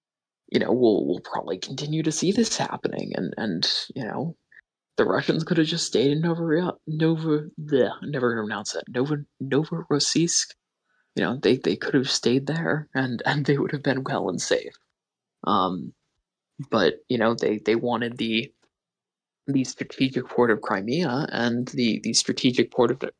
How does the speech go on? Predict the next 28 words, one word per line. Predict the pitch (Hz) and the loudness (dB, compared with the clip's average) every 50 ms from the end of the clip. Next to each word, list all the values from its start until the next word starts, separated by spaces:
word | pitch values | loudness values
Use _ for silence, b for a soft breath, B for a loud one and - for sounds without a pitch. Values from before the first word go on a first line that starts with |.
| - | -4
Crimea | - 113 120 117 127 151 185 156 - | -2 -2 0 0 2 4 4 4 4
is | 104 123 131 - | 4 4 2 -2
now, | - - - - - | -4 -6 -6 -6 -4
you | - - | -2 -2
know, | - - 98 123 139 - b b b b b _ _ _ _ _ _ - | -2 0 0 -2 -2 -4 b b b b b _ _ _ _ _ _ -2
a, | - 117 95 - - | 0 0 0 0 -2
a | - 131 | -2 0
very | 127 123 113 117 123 131 | 2 2 4 4 4 4
large, | 139 131 131 139 135 131 - - - - - _ _ _ _ _ - - | 4 4 4 4 2 0 -2 -4 -6 -8 -10 _ _ _ _ _ -4 0
or | - 110 - | 2 2 2
the | - - 98 | 4 4 2
strategic | - - - 113 - - - - 95 - | 4 2 2 0 -2 -2 -2 -2 -2 0
port | - 101 71 | 2 2 2
of | - - | 2 2
S-, | - - - _ _ | 0 -2 -2 _ _
Sevastopol | - - - 127 - - - - - - - - - - - - - - B B B B _ _ _ | -6 -4 -4 -2 -4 -4 0 0 0 0 0 -2 -2 0 0 0 -2 -6 B B B B _ _ _
is | - - 127 - | -2 0 0 2
now | 113 - 104 | 2 0 0
a | 107 | 0
very | - - 110 107 110 | 0 2 2 2 0
large | - - - - 95 - - | -2 -4 -4 -4 -4 -4 -4
Ukrainian | 101 - - - - - 120 123 110 - - - - - 104 - - - - - - - | -8 -8 -6 -6 -6 -4 -2 -2 -2 -2 -2 -2 -2 -2 -4 -4 -6 -8 -14 -20 -4 0
shooting | - 127 190 185 147 | 4 4 4 4 2
range, | - 82 - - - - - _ _ - - | 0 -4 -6 -6 -8 -12 -14 _ _ -14 -10
effectively. | - - - - - - - - - - - - - - _ _ _ _ _ _ _ _ _ _ _ _ _ _ _ _ _ _ _ 101 95 _ _ _ _ _ _ _ _ _ _ _ _ _ _ _ - | -6 -2 -2 -2 -2 -4 -4 -2 0 0 0 0 -4 -8 _ _ _ _ _ _ _ _ _ _ _ _ _ _ _ _ _ _ _ _ _ _ _ _ _ _ _ _ _ _ _ _ _ _ _ _ -2
And | 139 131 | 0 0
I, | - - 139 131 - - | 2 2 0 0 0 -2
I, | - 120 | -2 -4